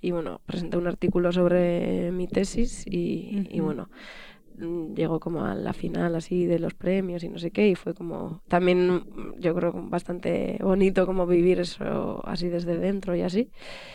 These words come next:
Speaker 1: Y luego me parece también bastante bonita la iniciativa que tienen con los vídeos on, bueno, la, el concurso de vídeos on ciencia,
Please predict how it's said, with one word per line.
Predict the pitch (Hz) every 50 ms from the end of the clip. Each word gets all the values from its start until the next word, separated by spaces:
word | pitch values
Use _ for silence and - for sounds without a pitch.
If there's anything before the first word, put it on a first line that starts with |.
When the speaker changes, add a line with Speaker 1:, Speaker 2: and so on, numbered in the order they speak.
| - - - - - - _
Speaker 1:
Y | - 214 202
luego | 202 202 202 214
me | 226 226 214
parece | 220 220 214 233 226
también | 220 226 233 226 226 233
bastante | 220 226 - - 226 233 214 226 226 226 226 226 226 226 226 226 226 220 - - - - - 80 80
bonita | - 208 214 220 220 220 220 226
la | 226 226
iniciativa | 226 220 208 220 220 208 220 220 220
que | 220 214
tienen | 220 233 240 247
con | - 185
los | 175 170 170
vídeos | 175 185 190 196 202 196 - - - _
on, | 196 202 202 208 202 - -
bueno, | 196 180 170
la, | 170 170 180 175 175 170 175 - -
el | - 180
concurso | - 180 175 185 180 185
de | 190 190
vídeos | 196 202 196 196 196 - - - -
on | 214 214 214 208
ciencia, | 202 - 214 208 214 220 - - 202 208 233